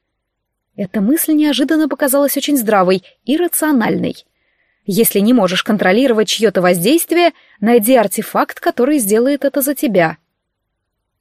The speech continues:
«Ты давно знаешь лорда Локловера?» начала Оливия издалека, когда они с Лалией проходили мимо небольшого пруда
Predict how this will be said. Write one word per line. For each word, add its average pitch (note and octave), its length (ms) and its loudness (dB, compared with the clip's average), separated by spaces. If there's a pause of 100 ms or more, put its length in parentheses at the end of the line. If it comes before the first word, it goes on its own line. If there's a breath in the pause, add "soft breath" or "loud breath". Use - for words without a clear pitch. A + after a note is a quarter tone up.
(120)
«Ты B3+ 200 2
давно B3+ 380 4
знаешь C4 400 2
лорда B3 340 4
Локловера?» G3+ 640 2 (300)
начала G3 400 0
Оливия B3 340 2
издалека, A3+ 440 0
когда F3 260 -4
они F#3 160 0
с - 100 -4
Лалией B3+ 300 0
проходили G#3+ 480 -2
мимо A#3 240 0
небольшого A3+ 500 0
пруда B3 380 0